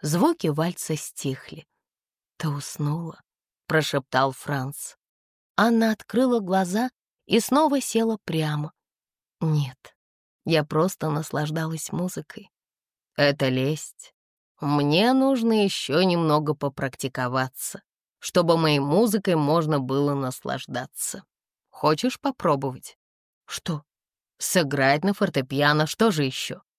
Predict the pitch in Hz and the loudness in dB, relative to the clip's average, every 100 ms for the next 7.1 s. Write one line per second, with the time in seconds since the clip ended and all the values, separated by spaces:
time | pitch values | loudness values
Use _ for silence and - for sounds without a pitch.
0 | _ _ _ 240 247 233 202 185 160 - | _ _ _ 4 6 6 4 2 -2 -14
1 | _ _ _ 254 269 - 214 220 208 214 | _ _ _ 4 4 2 2 4 4 2
2 | - 175 175 156 - 151 - _ _ - | 0 0 0 -2 -6 -8 -12 _ _ 2
3 | 190 220 196 196 196 156 165 196 - 190 | 4 6 6 6 4 2 0 0 0 -4
4 | - 151 147 143 - - 135 127 131 - | -2 -4 -2 -4 -4 -2 0 0 -8 -12
5 | _ _ _ _ _ _ 151 160 151 139 | _ _ _ _ _ _ -2 0 0 0
6 | 135 131 - 143 143 147 139 - - - | 2 0 2 2 2 2 0 -4 -6 -2
7 | 180 | -4